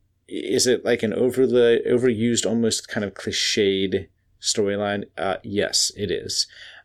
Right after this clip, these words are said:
I, I don't necessarily think they had to do this storyline, but I do like how they're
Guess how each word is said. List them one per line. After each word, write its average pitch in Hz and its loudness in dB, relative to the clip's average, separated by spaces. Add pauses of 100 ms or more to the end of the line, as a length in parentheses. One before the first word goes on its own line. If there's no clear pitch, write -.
(120)
I, - -8
I 120 0
don't 127 2
necessarily 120 2
think 113 -4
they 101 2
had 113 -2
to 92 -8 (260)
do 107 -2
this 135 2
storyline, 143 0 (760)
but 107 2 (160)
I 107 -2 (120)
do 120 0
like 117 2
how 98 0
they're 98 0